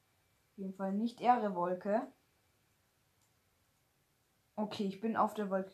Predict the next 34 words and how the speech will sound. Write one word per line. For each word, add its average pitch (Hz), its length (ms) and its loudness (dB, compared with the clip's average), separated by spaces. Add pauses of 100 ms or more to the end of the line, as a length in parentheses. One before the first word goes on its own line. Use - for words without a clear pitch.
gelandet, 196 380 -4
aber 220 220 -4
zum 226 160 -6
Glück. 247 240 -4 (840)
Okay, 202 300 -6
ich 185 140 -4
kann 214 220 -2
jetzt 202 240 -8
zur 202 100 -4
nächsten 190 460 -4
kleinen 185 480 -4
Insel. 190 500 0 (280)
Oh - 80 -18
mein 214 160 4
Gott, 208 180 2
die 208 40 -2
Folge 214 300 0
geht 202 220 -2
schon 202 160 -2
sechzehn 208 400 -2
Minuten, 208 420 4
Leute. 180 320 0
Sorry. 277 640 2 (420)
Schreibt 269 320 6
in 285 140 2
die 262 80 0
Kommentare, 254 680 4
wenn 247 180 2
ihr 247 120 4
euch 233 240 2
einen 240 120 2
Part 220 280 -2
zwei 226 340 4
wünscht. 285 520 -2